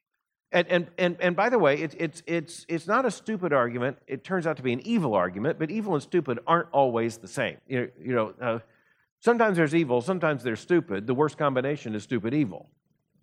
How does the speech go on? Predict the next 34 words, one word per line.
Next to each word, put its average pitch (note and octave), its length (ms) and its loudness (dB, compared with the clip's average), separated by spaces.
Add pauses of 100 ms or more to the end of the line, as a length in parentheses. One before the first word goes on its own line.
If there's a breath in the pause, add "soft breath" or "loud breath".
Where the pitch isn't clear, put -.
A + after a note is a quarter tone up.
(1400)
But E3 140 6
in F3 140 4
this D#4 160 0
case, D3+ 360 0
it's, F3 260 0
it's, F3 280 -2
it, F3 260 -2
it's E3+ 280 -4
not G#3+ 340 2
stupid C3+ 840 0
because D#3 440 2
you G3+ 100 0
could G3 160 2
er-, G#3+ 240 2
easily A#3 340 0
make E3 220 2
the D#3+ 140 0
argument D#3 480 2
this E3 160 -4
is E3 100 -2
a F3+ 80 4
waste. F3+ 640 0
Why, D#3+ 240 4
why, E3 220 4
why F#3 240 6
would A3+ 160 -4
you F#3+ 80 -4
make F#3 180 -2
an E3+ 100 -2
argument D3 500 -2
that A#2+ 120 -4
it's A#2 160 -6
a B2+ 60 -2
waste? A#2 320 -2